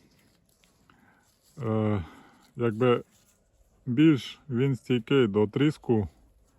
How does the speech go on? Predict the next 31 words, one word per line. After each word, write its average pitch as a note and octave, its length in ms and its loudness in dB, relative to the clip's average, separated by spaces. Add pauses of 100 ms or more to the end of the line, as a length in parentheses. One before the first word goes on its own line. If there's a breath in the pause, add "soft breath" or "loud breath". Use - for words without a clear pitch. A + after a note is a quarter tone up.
(480)
Ну C#3 220 0
і A2 40 2
трохи B2 340 0
може, A2 600 0 (540 soft breath)
ні, B2+ 160 0
до A#2+ 140 0
гниття D3 420 0
він, C3 180 2
вони B2 440 0
одинакові, A#2+ 560 0
але B2+ 140 -2
до B2 120 -2
тріску C3 380 -4
може A2+ 260 0
він A2+ 220 0 (480 loud breath)
трошки B2+ 380 -2
ліпший, B2+ 420 0
з-за G#2+ 180 -4
того, A#2+ 260 0
що A#2 120 -8
в A2 60 -2
нього, A#2 240 0
якби, G#2+ 200 -4
шкірочка, C3 680 0 (160)
на A#2 120 0
мій B2+ 160 -2
смак, A#2 300 -2
якби, G#2 240 -2
чуть - 420 -8 (600 soft breath)
плотніша, A2+ 540 -2
товстіша. G#2 640 -6